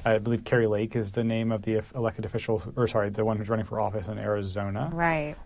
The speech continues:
Speaker 1: Um, and she was on a high-profile YouTuber named Steven Crowder, conservative pundit and commentator, uh, over six million subscribers, has, um, been a controversial and a lightning rod on the, on the platform.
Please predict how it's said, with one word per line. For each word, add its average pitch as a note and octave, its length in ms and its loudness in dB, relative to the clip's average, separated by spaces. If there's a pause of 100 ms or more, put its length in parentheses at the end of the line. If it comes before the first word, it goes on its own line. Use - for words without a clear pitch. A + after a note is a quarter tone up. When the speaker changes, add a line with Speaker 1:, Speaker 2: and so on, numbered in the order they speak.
(120)
Speaker 1:
Um, A#2 560 6
and A#2 160 0
she - 240 2
was B2 220 4
on A#2 600 4
a A#2+ 260 2
high-profile B2+ 1080 8 (260)
YouTuber A#2+ 520 2
named G#2+ 200 0
Steven G2+ 340 0
Crowder, B2 580 8 (400)
conservative A#2 560 6 (180)
pundit A2+ 500 4
and G#2 120 0
commentator, G#2+ 760 4
uh, A2+ 280 2
over A2+ 240 -2
six - 240 0
million A2 220 2
subscribers, G2+ 720 2
has, G2 200 -2 (460)
um, A2 440 8
been B2+ 480 4
a A#2 40 4
controversial A2 720 6
and G2+ 80 2
a G#2 140 2
lightning G#2+ 280 4
rod G2+ 280 6
on G2+ 140 2
the, G2+ 80 -2
on G#2 180 -4
the G2+ 80 -2
platform. G2+ 880 0